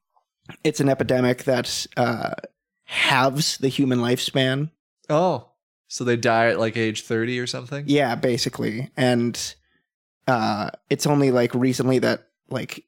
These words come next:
Speaker 1: it seems like it's trending to be worse. Like, maybe it's five-eighths, and then it'll be three-quarters. Like, you know,
Speaker 2: And
Speaker 1: you'll
Speaker 2: then
Speaker 1: get
Speaker 2: you
Speaker 1: less
Speaker 2: just,
Speaker 1: and less.
Speaker 2: you get born and then you die kind of thing?
Speaker 1: Yeah, but, like, it's not, it's not anywhere that drastic yet, but it's like, "Oh, it's getting worse. Get these people out here so we can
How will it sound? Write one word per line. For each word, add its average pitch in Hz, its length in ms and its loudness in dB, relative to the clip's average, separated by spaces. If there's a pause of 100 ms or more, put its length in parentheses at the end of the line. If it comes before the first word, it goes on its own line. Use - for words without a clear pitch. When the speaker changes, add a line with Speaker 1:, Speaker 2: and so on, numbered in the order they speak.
(120)
Speaker 1:
it 143 160 0
seems 131 720 0
like 127 180 0
it's - 160 -2
trending 127 500 0
to 123 100 0
be 120 120 0
worse. 120 640 0 (160)
Like, - 220 -8
maybe 117 320 2
it's - 400 -4 (460)
five-eighths, 127 920 -2 (100)
and 113 100 -6
then 117 140 -2
it'll 117 160 -2
be 120 140 -2
three-quarters. 123 760 -2
Like, 113 320 -8
you 117 140 -6
know, 107 280 -6 (340)
Speaker 2:
And - 80 -6
Speaker 1:
you'll - 0 -
Speaker 2:
then 113 60 0
Speaker 1:
get 113 100 2
Speaker 2:
you 120 60 2
Speaker 1:
less 127 120 2
Speaker 2:
just, - 80 -2
Speaker 1:
and 117 120 -2
less. 117 180 -2
Speaker 2:
you 110 160 -2
get 101 100 -8
born 104 280 -2
and 98 80 -8
then 101 120 -8
you 101 80 -10
die 98 460 -8
kind 107 180 -10
of 104 80 -18
thing? 113 300 -12
Speaker 1:
Yeah, 143 440 0
but, 143 140 0
like, 131 120 2
it's 151 160 0
not, 156 300 2
it's 143 160 -2
not 139 160 2
anywhere 123 380 2
that 120 240 -2
drastic 117 420 -2
yet, 120 180 -4
but 135 100 -8
it's 127 100 -8
like, - 140 -8
"Oh, 123 180 2
it's 117 120 -4
getting 127 300 0
worse. 127 400 2
Get - 220 -2
these 127 140 2
people 131 300 0
out 120 160 -2
here 117 220 -2
so 120 140 -4
we 117 100 -2
can 113 400 -6